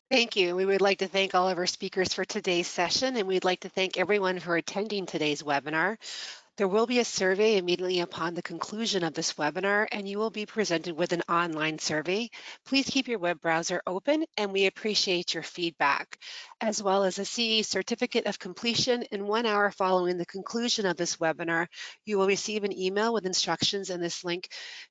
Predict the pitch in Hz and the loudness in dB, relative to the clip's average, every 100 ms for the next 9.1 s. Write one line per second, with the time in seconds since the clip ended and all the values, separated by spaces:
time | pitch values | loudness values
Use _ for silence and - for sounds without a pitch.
0 | - 196 156 190 175 170 170 - - 180 | -2 -2 0 0 0 2 -2 -4 -4 -2
1 | 180 165 - 180 240 233 - - - - | -2 -4 -2 2 2 0 -8 -12 -16 -2
2 | 202 190 185 - 202 196 180 175 180 180 | 2 4 2 2 0 0 2 4 4 0
3 | - _ - 247 247 262 - - 180 180 | -4 _ -8 -2 0 0 -2 0 2 2
4 | 190 170 160 180 175 170 175 165 165 175 | 0 0 2 2 2 2 0 0 0 0
5 | 165 170 170 160 - 170 131 - - 202 | 0 0 2 0 0 0 0 -2 -2 -2
6 | - 214 190 160 131 - 202 190 190 170 | -2 -2 2 2 2 2 4 4 2 0
7 | 151 - - 147 - - _ - 262 269 | 0 0 -2 -2 0 -4 _ 0 2 2
8 | 285 - - - - - 175 175 190 202 | -2 -12 -16 -16 -12 -4 -2 0 2 0